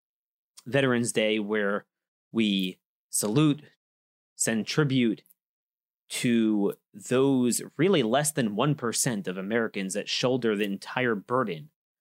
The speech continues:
of military service in this country. And I got to thinking yesterday, and I'm sorry I didn't warn you we were off. I actually forgot that our D C office was off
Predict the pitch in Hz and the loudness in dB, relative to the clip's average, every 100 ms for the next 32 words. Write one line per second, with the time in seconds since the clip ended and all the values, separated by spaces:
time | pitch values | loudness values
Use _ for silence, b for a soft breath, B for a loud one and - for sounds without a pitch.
0 | _ - 107 127 127 120 104 - 120 110 | _ -10 -2 0 0 0 0 0 0 0
1 | - 104 - - 131 120 104 87 - _ | -2 -4 -6 -4 -4 -2 -4 -6 -8 _
2 | _ _ _ b b b _ _ _ _ | _ _ _ b b b _ _ _ _
3 | - 127 127 123 117 - - _ _ _ | -6 -4 -2 -2 -4 -6 -12 _ _ _
4 | 143 160 254 208 151 196 165 127 123 139 | -2 0 0 -2 -2 0 0 0 0 0
5 | - 117 110 113 120 175 170 139 127 113 | 0 0 0 0 0 2 2 4 2 2
6 | 104 127 131 117 127 131 117 110 110 110 | 0 0 0 0 0 2 2 2 2 2
7 | 107 104 123 131 104 107 135 131 - 117 | 2 2 2 2 2 0 0 0 -2 -6
8 | - 113 120 120 113 104 101 117 110 117 | -6 -4 0 0 0 -2 -2 -2 0 0
9 | 107 107 - 104 104 98 107 107 101 | 2 0 -2 -6 -6 -4 -2 -2 -2